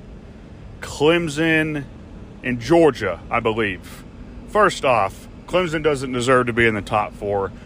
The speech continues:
That's utter bullcrap. That team has looked more suspect than any of the other undefeated teams I've seen the whole season. They should have lost about two games this year. Even though I don't like Michigan, Michigan should be in for the time being. Secondly,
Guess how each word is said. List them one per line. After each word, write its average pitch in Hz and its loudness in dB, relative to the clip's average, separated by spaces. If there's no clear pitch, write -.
That's 131 2
utter 120 4
bullcrap. 90 -4
That 127 -6
team 139 -6
has 120 -8
looked 113 -8
more 139 0
suspect 135 0
than 113 -8
any 180 -4
of 165 -2
the 156 0
other 143 0
undefeated 123 -2
teams 120 -2
I've 101 -2
seen 123 -2
the 104 -4
whole 113 0
season. 101 -6
They 92 -10
should 139 -2
have 120 2
lost 120 0
about 117 -6
two 147 -4
games 117 -4
this - -14
year. 87 -12
Even 180 4
though 175 8
I 160 6
don't 160 2
like 151 0
Michigan, 143 -4
Michigan 131 -4
should 117 -8
be 123 -2
in 120 -2
for 123 -4
the 107 -4
time 113 0
being. 101 -6
Secondly, 143 0